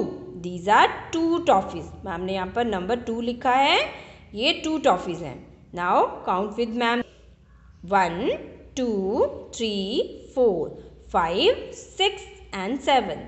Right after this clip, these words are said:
These are seven toffees। ये seven trophies हैं। मैम ने यहाँ पर कौन सा number लिखा है?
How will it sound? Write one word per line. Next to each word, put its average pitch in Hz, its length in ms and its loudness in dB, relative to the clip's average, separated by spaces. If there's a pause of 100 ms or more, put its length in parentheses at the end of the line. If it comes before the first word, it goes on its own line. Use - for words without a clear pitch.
These 180 320 -8
are 277 80 -2
seven 359 580 4
toffees। 175 320 0 (260)
ये 226 140 -4
seven 311 540 0
trophies 202 360 0
हैं। 147 180 -10 (500)
मैम 165 140 -8
ने 190 100 0
यहाँ 196 160 0
पर 226 100 0
कौन 233 240 0
सा 269 100 0
number 269 240 0
लिखा 277 280 4
है? 285 200 8